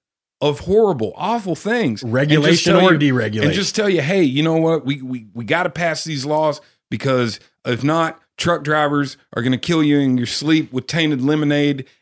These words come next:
Speaker 1: and then they're gonna sell you a shitty casket." You know what I mean? So we gotta have these laws, man,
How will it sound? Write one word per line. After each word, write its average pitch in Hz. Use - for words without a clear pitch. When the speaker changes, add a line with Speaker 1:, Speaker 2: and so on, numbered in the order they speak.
Speaker 1:
and 123
then 143
they're 139
gonna 127
sell 156
you 139
a 127
shitty 127
casket." 104
You 117
know 127
what 127
I -
mean? 135
So 139
we 123
gotta 180
have 165
these 151
laws, 139
man, 131